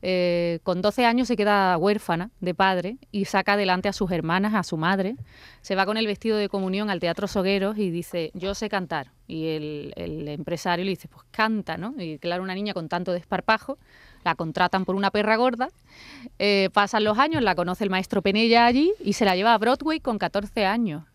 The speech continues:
Allí inicia su carrera americana porque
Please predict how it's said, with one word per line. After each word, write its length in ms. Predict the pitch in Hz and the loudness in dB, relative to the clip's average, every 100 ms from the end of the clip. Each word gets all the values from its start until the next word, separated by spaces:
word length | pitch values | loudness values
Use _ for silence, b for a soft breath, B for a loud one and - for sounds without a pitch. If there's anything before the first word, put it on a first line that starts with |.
| _ | _
Allí 400 | - 170 208 262 202 | -8 -4 -2 -2 0
inicia 340 | 202 247 262 | 0 0 0
su 120 | 233 | 0
carrera 340 | 196 170 202 247 | 0 0 2 2
americana 600 | 254 247 254 269 254 330 | 2 0 0 -2 -2 -8
porque 460 | _ 180 - 170 156 | _ -10 -6 -8 -8